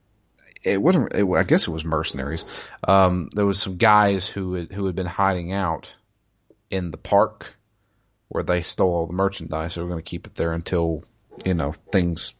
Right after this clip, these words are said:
blew over. So, um, that's, that's basically what happened at the end of chapter one. Uh, we got into a boss fight with them,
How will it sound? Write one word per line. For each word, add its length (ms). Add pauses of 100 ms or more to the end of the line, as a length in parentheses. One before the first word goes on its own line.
(420)
blew 280
over. 360 (960)
So, 300
um, 360 (140)
that's, 420 (1000)
that's 180
basically 320
what 160
happened 320
at 60
the 100
end 160
of 20
chapter 220
one. 260 (420)
Uh, 320
we 120
got 160
into 180
a 60
boss 340
fight 240
with 180
them, 380